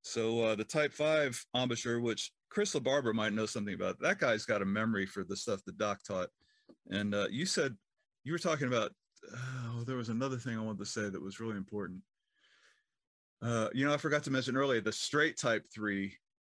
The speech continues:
There's this, the straight type three, which they usually have a very downward, uh, angle, almost like a clarinet player. Their angle is,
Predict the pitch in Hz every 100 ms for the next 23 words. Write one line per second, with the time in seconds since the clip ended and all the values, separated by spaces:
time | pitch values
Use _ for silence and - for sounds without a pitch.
0 | _ - 117 104 - 104 98 - 101 -
1 | 139 143 - 131 107 - 104 104 101 120
2 | 131 139 131 117 107 98 95 110 98 95
3 | 117 123 123 110 95 92 95 _ _ _
4 | _ 95 92 107 123 98 107 117 - 101
5 | 92 - 117 107 113 - 95 87 87 -
6 | - 92 101 104 90 -